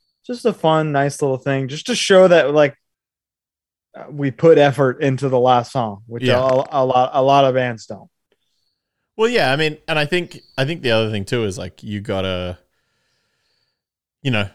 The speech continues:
Speaker 2: like, having, like, a slo-, like, the slower outro and things like that. It, um,
Speaker 1: How do you keep that interesting?
Speaker 2: Yeah, yeah.
Speaker 1: So it was really cool. Like, I, you've, you don't always have time to listen to the whole record.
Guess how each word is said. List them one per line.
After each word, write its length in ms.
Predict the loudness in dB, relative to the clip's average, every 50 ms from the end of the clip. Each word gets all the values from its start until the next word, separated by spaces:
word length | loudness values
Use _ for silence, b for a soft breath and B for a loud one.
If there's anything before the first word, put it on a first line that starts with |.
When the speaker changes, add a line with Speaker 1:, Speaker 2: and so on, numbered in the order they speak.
| _ _
Speaker 2:
like, 360 | -12 -12 -6 -2 -2 -2 -2 -2
having, 300 | -2 -2 -2 -2 -2 -2
like, 220 | -2 -2 -2 -2
a 80 | -4 -4
slo-, 400 | -4 -6 -6 -4 -2 -2 -2 -2
like, 260 | -4 -4 -4 -4 -4 -4
the 100 | -6 -6
slower 480 | -6 -6 -4 -2 0 0 0 0 0
outro 640 | -2 -2 -4 -4 -6 -6 -6 -6 -4 -4 -2 -4 -4
and 120 | -6 -8
things 260 | -8 -10 -10 -8 -8 -8
like 200 | -10 -10 -10 -10
that. 360 | -10 -10 -10 -10 -12 _ _ _ -10
It, 200 | -8 -6 -6 -6
um, 420 | -6 -8 -8 -10 -12 -14 -16 -14 -6
Speaker 1:
How 80 | -2 0
do 60 | 2
you 120 | 2 0
keep 260 | 0 0 -2 0 2
that 200 | 4 4 4 4
interesting? 500 | 2 0 -2 -6 -12 -16 -18 -18 -18 -20 _ _ _ _
Speaker 2:
Yeah, 240 | -8 -4 -2 -2 -2
yeah. 220 | -2 -4 -6 -8 -12 _ _ _ _ _ _ _ _ _ _ _ _ 2
Speaker 1:
So 180 | 4 6 6
it 40 | 6
was 160 | 6 4 2
really 240 | 2 4 6 6 6
cool. 160 | 4 2 2
Like, 180 | 2 4 4 4
I, 480 | 4 4 4 4 2 0 -4 -10 -20 -20 _ _ _ _ _ -8
you've, 280 | -4 -4 -4 -4 -6 _ _ _ _ _ _ _ _ _ _ _ _ _ _ _ _ _ _ _ _ _ _ _ _ _ _ _ _ _ _ _ _ -4
you 100 | 0 2
don't 180 | 2 4 4 4
always 260 | 4 4 4 4 4
have 200 | 4 2 2 0
time 440 | 0 0 2 4 4 4 2 0 0
to 120 | -2 0
listen 340 | 0 0 0 0 -2 -4 -6
to 60 | -4
the 120 | -2 0 0
whole 160 | 0 0 2
record. 440 | 2 0 0 -2 -4 -8 -8 -10